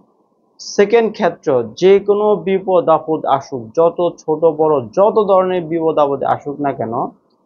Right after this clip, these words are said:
আমাদেরকে বিপদ আপদ আসলে আমাদেরকে ধৈর্য ধারণ করতে হবে। সূরা বাকারার একশো সাতাত্তর নম্বর আয়াতে আল্লাহ বলছে, "যারা অভাবে, কষ্টে এবং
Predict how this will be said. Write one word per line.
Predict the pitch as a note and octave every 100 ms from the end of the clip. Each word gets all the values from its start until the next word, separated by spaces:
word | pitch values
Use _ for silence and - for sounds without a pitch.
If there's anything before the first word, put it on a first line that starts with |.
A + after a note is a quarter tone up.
| _
আমাদেরকে | - C3+ D3 D3+ D#3 F3+
বিপদ | D#3 E3 E3 E3+
আপদ | D#3 D3 C#3
আসলে | C3+ - F#3
আমাদেরকে | D#3+ C#3+ - D3 C3+ C#3 - G#3+ - _ -
ধৈর্য | D3+ D#3 D3 D#3
ধারণ | D3 C#3
করতে | B2 A2 A#2
হবে। | G#2+
সূরা | - E3 F3+ F#3
বাকারার | D#3 D#3+ D#3+ E3
একশো | D3+ - D3+
সাতাত্তর | - D#3 F#3 E3+
নম্বর | D3 C3 B2
আয়াতে | A2+ F#2 -
আল্লাহ | C3 D3+
বলছে, | D3 C#3 - G#2+ - _ _ _ _ _ _ _ _ _ _ -
"যারা | C#3+ F3 G#3 G#3
অভাবে, | F3+ F3+ F#3 E3+ C#3 G#2 _ _ _
কষ্টে | - G3 G3+ - - C#3 G2 -
এবং | B2 D3 F#3+ D3